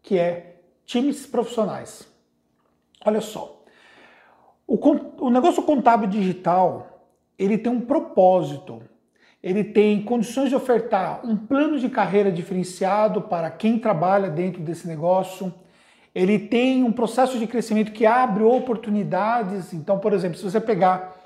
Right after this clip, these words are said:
historicamente, né, a Tactus saiu em dois mil e quinze, é, com dez profissionais, hoje nós somos em oitenta profissionais aproximadamente.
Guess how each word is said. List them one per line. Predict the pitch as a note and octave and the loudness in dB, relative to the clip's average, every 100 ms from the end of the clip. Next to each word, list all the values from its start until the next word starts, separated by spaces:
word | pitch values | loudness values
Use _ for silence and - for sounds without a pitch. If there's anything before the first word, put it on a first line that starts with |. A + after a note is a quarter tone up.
| _ - | _ -20
historicamente, | - A#3 C#4 B3+ F#3+ A3 G#3+ E3+ | 6 6 6 2 2 0 -2 -4
né, | E3+ F3 - | -8 -10 -12
a | E3 | -6
Tactus | - G3+ G3+ - | 0 0 0 0
saiu | G#3 F#3+ | 2 4
em | F#3 | 4
dois | A3 C#4+ A3+ | 4 4 0
mil | B3+ | -2
e | B3+ | -4
quinze, | C4 A#3+ A#3 E3 C3+ - _ _ _ _ _ _ | -6 -8 -6 -8 -12 -16 _ _ _ _ _ _
é, | E3 E3+ | -8 0
com | A3+ | 4
dez | G3+ A3+ C4 | 6 6 4
profissionais, | C4 A#3+ - A#3+ G#3+ F3+ E3 | 0 -6 -4 -2 0 0 0
hoje | G3+ A#3 | 0 0
nós | A3 G#3 | -2 -4
somos | A3+ A#3 - - - _ _ - | -2 -2 -4 -10 -20 _ _ -2
em | G#3+ | 0
oitenta | G#3+ A#3+ C4 - | 2 0 0 0
profissionais | B3 - A3 A3+ | -2 -2 2 2
aproximadamente. | A3+ A#3 - A#3 A#3 A#3 A3 F3+ C#3+ - - | 0 -4 -6 -2 -2 0 0 -2 -6 -14 -20